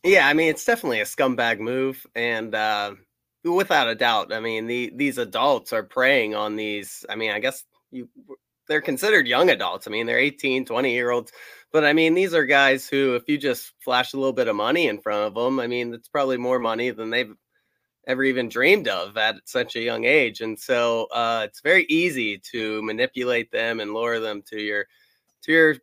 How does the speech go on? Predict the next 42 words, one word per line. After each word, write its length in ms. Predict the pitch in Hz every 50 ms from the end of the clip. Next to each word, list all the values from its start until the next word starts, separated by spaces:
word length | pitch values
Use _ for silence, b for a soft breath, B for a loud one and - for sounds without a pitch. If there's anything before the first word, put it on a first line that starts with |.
| _ _
school. 600 | - - - - 175 202 220 175 120 110 110 98 - -
Um, 460 | 135 143 135 131 127 131 131 135 135
and 100 | 139 156
like 200 | 165 175 170 170
you 80 | 165 160
said, 280 | - - 175 196 160 110
it's 200 | 104 - - 156
not 180 | 151 147 -
working 280 | - 147 135 135 120 117
out 200 | 123 143 143 -
for 100 | 135 117
some 180 | - 110 98
of 80 | 98 98
these 180 | 101 98 - -
kids. 340 | - 104 98 95 95 - 107
It's 160 | 101 - -
really 500 | 113 120 143 151 123 104 101 104 101 - _ _ _ _ _ _ _ -
derailing 640 | 127 113 101 107 113 131 135 127 120 110 104 107
their, 340 | 104 107 107 107 104 101 - b b b b b b b b
their 120 | 123 127
football 360 | - - 147 117 127 123 117
careers. 680 | 107 - 120 110 110 127 143 135 101 92 95 - - - -
And, 360 | 107 113 113 110 110 110 107
um, 400 | 113 107 104 104 104 101 104 104 _ _ _ _ -
you're 200 | 131 156 170 175
absolutely 540 | 175 175 175 - 180 180 185 165 160 156 135
right. 280 | 139 165 180 143 - -
I 80 | 120 131
mean, 220 | 139 143 156 151
the 120 | 165 185
N 100 | 214 247
C 140 | 240 - 247
double 300 | 131 123 120 113 110 135
A 140 | 156 151 151
is 180 | 120 - - -
the 160 | 117 110 107
only 160 | 113 117 113
one 160 | 110 110 107
who 100 | 107 104
can 160 | 101 104 101
stop 360 | - - - 104 110 131 - -
it. 100 | -